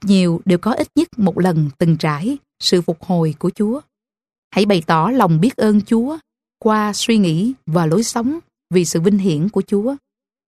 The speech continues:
Đồng thời, hãy sẵn sàng để Chúa sử dụng, góp phần đưa dắt người hư mất và ngã lòng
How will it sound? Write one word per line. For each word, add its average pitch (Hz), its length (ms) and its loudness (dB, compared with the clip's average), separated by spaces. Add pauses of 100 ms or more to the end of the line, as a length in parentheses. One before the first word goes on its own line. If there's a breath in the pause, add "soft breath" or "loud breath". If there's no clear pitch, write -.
(460)
Đồng 180 240 0
thời, 165 380 -2 (300)
hãy 180 120 0
sẵn 202 260 0
sàng 190 320 0
để 165 100 0
Chúa 247 180 -4
sử 185 140 -2
dụng, 180 440 0 (320)
góp 214 260 -2
phần 180 300 2
đưa 196 120 4
dắt 233 260 0
người 180 260 2
hư 190 160 0
mất 226 200 -2 (100)
và 180 180 -2
ngã 165 220 -2
lòng 196 320 -2